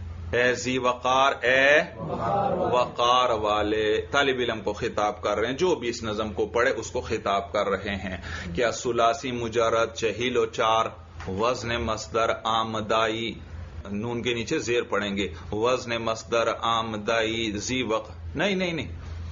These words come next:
وزن مصدر آمدہ اے ذی وقار،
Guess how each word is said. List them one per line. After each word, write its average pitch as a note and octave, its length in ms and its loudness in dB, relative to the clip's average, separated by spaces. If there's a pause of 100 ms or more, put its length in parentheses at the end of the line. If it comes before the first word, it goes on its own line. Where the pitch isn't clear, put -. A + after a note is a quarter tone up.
(260)
وزن C3+ 340 2
مصدر A#2 540 0 (100)
آمدہ A#2 560 2 (120)
اے E3+ 220 6
ذی D#3 240 0
وقار، A#2 500 2